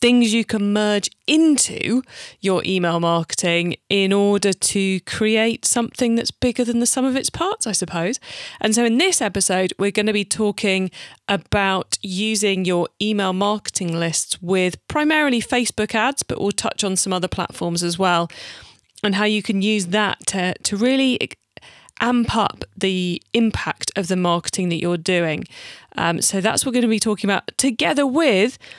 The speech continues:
because Kunle is awesome at this, so we had to ask him questions about it as well, together with getting into some really clever stuff around segmenting your email list itself. We're just about to meet him, but before we do, please do check out the sponsors.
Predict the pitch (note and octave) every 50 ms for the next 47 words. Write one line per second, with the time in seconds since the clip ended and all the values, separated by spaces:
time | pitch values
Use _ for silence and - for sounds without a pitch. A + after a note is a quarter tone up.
0 | - - - _ _ _ _ _ - G#3 G3 - - - A#3 A3+ G#3 G3+ F#3+ F#3
1 | - _ _ A#3 A#3+ A3 G#3 - F#3+ E3 - - F3 G#3 G3 - - F#3+ F#3 F#3
2 | G#3+ G#3 - G3+ G3 F#3 - F#3+ F#3 F3+ F#3+ F#3 - - F3+ F3+ E3+ E3+ E3+ E3+
3 | E3 E3+ - G3 G3+ F#3+ F3+ F3+ - - - - - C4 A#3 B3 G3+ A3+ A3 F#3+
4 | - - G#3 G#3 G#3 G3+ G3+ G3 - - - F#3+ F#3+ F3+ F#3 G#3+ A3 G#3+ G#3 F3+
5 | _ - - - G3+ F#3 E3+ F3+ E3+ - F3+ E3 - F3 E3 F3 E3+ E3 E3 -
6 | _ _ - - - - G3+ F#3 D#3 F3 F3+ F3+ F3+ F3+ F3 - F3+ F3 E3 E3+
7 | E3+ - - - F3 E3 E3 E3 E3 D#3+ D#3+ D#3+ D#3+ - - - D#3 - - -
8 | - - C#3+ C#3 C3+ - - - _ - - - - - - - - - - -
9 | - C4 - F4 D#4+ - C4 C4 - A#3 - A#3+ B3+ B3+ A#3 C4 B3+ B3 A#3+ A#3
10 | A3 A#3 - - - - - E4 D4+ A3 G#3+ G#3 F#3 D#3 - F3 E3+ E3+ E3+ E3+
11 | E3 - _ - - G#3 G3 G3 F#3 - - D#3+ D#3 D#3 D3+ - - E3 - -
12 | D#3 D#3 - _ G3 F#3+ - - - - B2 - - - - G1+ - - - -